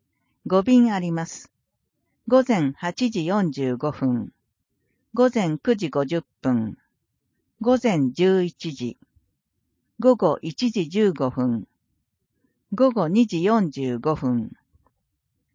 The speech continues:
多摩六都科学館発、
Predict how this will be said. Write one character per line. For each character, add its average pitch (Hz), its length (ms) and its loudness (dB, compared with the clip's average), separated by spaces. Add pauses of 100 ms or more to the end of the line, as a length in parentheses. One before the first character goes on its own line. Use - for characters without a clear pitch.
(500)
多 208 140 0
摩 254 140 4
六 240 260 0
都 220 140 -2
科 214 140 -6
学 214 340 -4
館 143 240 0
発、 135 460 -8